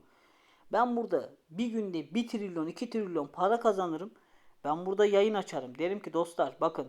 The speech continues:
şu şu maçlar gelebilir. Oynayın. Bakın ben kazandım işte yüz bin lira derim. Hayır ben bunu diyemem arkadaşlar. Bunu diyecek kimse de yok zaten.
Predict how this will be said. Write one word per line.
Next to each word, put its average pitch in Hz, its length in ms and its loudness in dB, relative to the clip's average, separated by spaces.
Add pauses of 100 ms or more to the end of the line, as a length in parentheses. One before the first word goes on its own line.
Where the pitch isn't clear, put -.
(140)
şu - 280 -6
şu 202 160 -6
maçlar 185 640 0 (500)
gelebilir. 156 480 -4 (140)
Oynayın. 143 480 -2
Bakın 151 300 -4
ben 156 160 -4
kazandım 147 480 -4
işte 139 200 -12
yüz 143 300 -6
bin 135 180 -4
lira 127 280 -8
derim. 131 240 -2 (640)
Hayır 180 440 6
ben 175 220 -2
bunu 190 200 -4
diyemem 185 300 4
arkadaşlar. 131 640 -4
Bunu 226 220 -2
diyecek 202 360 -2
kimse 226 320 0
de 147 60 0
yok 170 240 2
zaten. - 340 -6